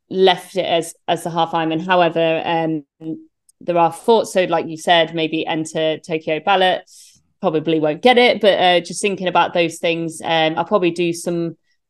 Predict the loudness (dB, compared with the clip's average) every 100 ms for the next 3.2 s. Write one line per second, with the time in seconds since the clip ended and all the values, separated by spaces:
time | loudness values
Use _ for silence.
0 | _ -2 0 2 2 2 2 2 0 -2
1 | -2 -2 -2 -2 -2 -2 -6 -12 -6 -4
2 | -2 -2 -6 -8 -10 -2 2 2 0 -2
3 | -8